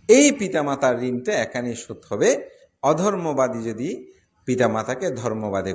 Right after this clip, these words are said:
অন্যভাবে কোনোরূপ আপনি স্তূপ দেন, যত কিছু করেন, এই পিতামাতার ঋণ কখনো শোধ করা যাবে না।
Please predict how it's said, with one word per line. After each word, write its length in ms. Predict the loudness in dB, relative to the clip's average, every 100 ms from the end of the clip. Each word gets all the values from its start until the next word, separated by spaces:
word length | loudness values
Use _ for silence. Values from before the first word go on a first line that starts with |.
| -4
অন্যভাবে 680 | 0 4 4 4 4 4 2 0 -10 _ _ _
কোনোরূপ 400 | -2 6 8 8
আপনি 420 | 4 0 -4 -4
স্তূপ 380 | -6 -2 -2 0
দেন, 240 | -2 -2 0
যত 260 | 0 2
কিছু 220 | -2 -2 2
করেন, 340 | 4 2 -2 -14 _ _ _
এই 140 | -4
পিতামাতার 640 | -2 -4 -4 -4 -2 -2 -2
ঋণ 220 | -6 -6 -2
কখনো 300 | -2 -2 -6
শোধ 240 | -6 -6
করা 500 | -6 -2 0 0 -2 -12 -20 _ _
যাবে 320 | 2 4 4 2
না। 240 | -2